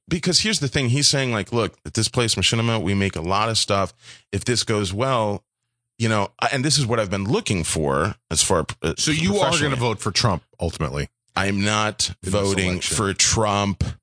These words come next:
Speaker 1: Anyway, the thing is, is that
Speaker 2: <laughs>
Speaker 1: there's a shot there to get more work. So him specifically saying, like,
Speaker 2: <laughs>
Speaker 1: "You did really good. People noticed."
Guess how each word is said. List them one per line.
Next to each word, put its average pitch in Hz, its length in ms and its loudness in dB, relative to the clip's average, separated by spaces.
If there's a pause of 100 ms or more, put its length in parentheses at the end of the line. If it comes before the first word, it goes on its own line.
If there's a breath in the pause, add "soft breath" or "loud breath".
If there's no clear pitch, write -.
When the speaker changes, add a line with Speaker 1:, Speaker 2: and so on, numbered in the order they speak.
(760)
Speaker 1:
Anyway, 95 540 0 (180)
the 107 100 0
thing 131 300 -2
is, 107 200 2
is 90 140 0
that 92 260 0 (100)
Speaker 2:
<laughs> - 100 -20
Speaker 1:
there's 95 200 2
a 85 80 0
shot 117 480 0
there 92 160 2
to 87 80 0
get 82 200 0
more 87 280 2
work. 82 480 0 (580)
So 104 200 0
him 139 280 0
specifically 113 560 0
saying, 98 320 2
like, 87 300 0 (140)
Speaker 2:
<laughs> 110 140 -2
Speaker 1:
"You 95 200 0
did 123 180 0
really 120 220 0
good. 104 320 0 (280)
People 113 280 0
noticed." 92 640 0